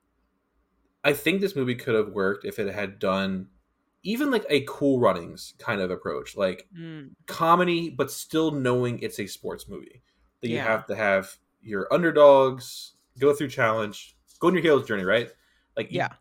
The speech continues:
Speaker 1: just gotta do a little bit. And this one, like, it just didn't work for me. The only reason why he, the only reason why he ever loses any races is just because, like, he's pissed off and he, like, rams his boat into somebody else. Like, it, it's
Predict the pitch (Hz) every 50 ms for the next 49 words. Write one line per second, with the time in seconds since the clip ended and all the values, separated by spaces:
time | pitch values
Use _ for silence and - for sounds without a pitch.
0 | _ _ _ - - 123 - 139 139 135 135 135 123 120 110 - 117 104 104 95
1 | 85 82 - - 104 120 131 131 - 175 165 151 147 139 131 123 117 - _ _
2 | _ _ _ _ _ _ _ _ _ _ _ _ _ _ _ _ _ _ _ _
3 | _ _ _ _ _ _ _ _ _ _ _ _ _ _ _ _ _ - - 151
4 | 147 135 196 202 143 107 - 131 131 - 165 147 131 117 131 139 165 170 180 160
5 | 143 135 127 131 123 107 92 - - _ _ _ - 135 143 190 202 190 196 180
6 | 175 165 139 123 143 123 123 127 113 104 110 113 123 117 104 110 117 101 98 95
7 | 101 101 - 139 143 120 - 120 117 - 107 - - 107 - - 113 107 101 101
8 | 107 104 101 92 - _ _ _ _ _ _ - 117 117 - - - 117 107 -
9 | - 101 98 101 107 - 107 110 107 101 98 95 - - 101 98 98 101 101 98
10 | 92 - 98 95 98 101 107 107 101 - 101 101 101 98 98 - - 107 120 127
11 | - - - - - - - - - - _ _ _ _ _ _ _ _ _ _
12 | _ _ _ _ _ - 143 139 131 - 143 139 - - - 131 135 131 - -
13 | - - -